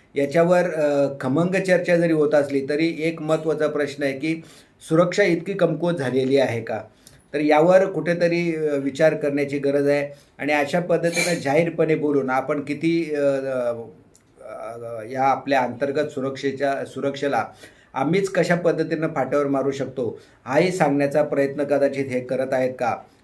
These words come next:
असाही प्रश्न विरोधक करत आहेत. एकूण काय, तर जो काही सत्तांतर महाराष्ट्रामध्ये झालं, त्याच्यामधला महत्त्वाचा भाग होता हा वेषांतर.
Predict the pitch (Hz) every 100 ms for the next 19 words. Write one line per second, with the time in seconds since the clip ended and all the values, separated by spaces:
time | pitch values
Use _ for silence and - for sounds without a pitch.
0 | - 127 156 151 151 143 - 147 135 135
1 | 131 123 123 120 110 98 - - - _
2 | 135 147 180 180 180 160 160 156 - _
3 | _ _ 170 165 139 160 170 190 185 160
4 | 151 165 156 170 165 170 147 147 147 156
5 | 147 147 147 135 127 135 135 139 151 147
6 | 143 151 156 143 147 147 160 156 135 139
7 | 135 131 135 123 120 123 123 147 139 123